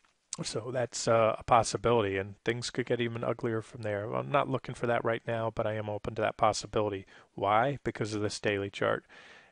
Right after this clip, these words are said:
This negative divergence, we don't see negative divergence very often on a, on a daily time frame. Uh, it only happens usually at most once a year or so.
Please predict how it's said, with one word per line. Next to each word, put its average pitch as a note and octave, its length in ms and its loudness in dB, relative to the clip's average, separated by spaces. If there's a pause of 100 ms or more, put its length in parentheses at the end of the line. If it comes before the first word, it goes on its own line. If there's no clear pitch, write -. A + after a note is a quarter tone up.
This A#2 240 -2
negative B2+ 380 4
divergence, A#2+ 640 2 (300)
we A#2 120 2
don't D3 220 0
see - 180 0
negative B2 400 2
divergence A#2 460 2
very G#2 280 4
often G#2 300 2
on F#2+ 140 -6
a, G2+ 80 -4
on G#2 180 -6
a F#2+ 80 -4
daily G2+ 280 -2
time G2 260 -4
frame. F#2+ 380 -2 (420)
Uh, G#2+ 480 -4 (100)
it G#2+ 80 -4
only A2+ 200 -2
happens A2 500 0
usually G#2+ 400 0
at A2+ 100 -6
most A2 380 -2 (560)
once A2 380 0
a A2+ 40 2
year G#2+ 300 2
or B2 60 2
so. A#2 340 2